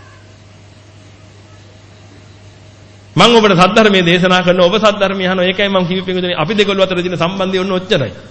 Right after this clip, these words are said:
ගිහියා පැවිද්දා අතර තියෙන සම්බන්ධය පිටුදෙනේ අපි දෙගොල්ලෝ මේ ධහම අවබෝධ කරගෙන ඉඳලා මෙතනින් නික්ම යන්න හදන පිරිසක්.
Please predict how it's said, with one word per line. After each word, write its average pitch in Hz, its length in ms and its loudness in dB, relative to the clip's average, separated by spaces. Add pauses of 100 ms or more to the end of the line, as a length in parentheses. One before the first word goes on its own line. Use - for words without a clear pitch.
(460)
ගිහියා 196 400 4
පැවිද්දා 190 420 0
අතර 185 180 0
තියෙන 180 180 -2
සම්බන්ධය 180 420 -2
පිටුදෙනේ 175 320 -4
අපි 156 220 -4
දෙගොල්ලෝ 185 320 -2
මේ 190 140 -2
ධහම 175 260 0
අවබෝධ 180 360 -2
කරගෙන 175 280 -4
ඉඳලා 170 260 -2
මෙතනින් 170 400 -4
නික්ම 160 320 -4
යන්න 190 160 -2
හදන 180 240 -4
පිරිසක්. 165 380 -4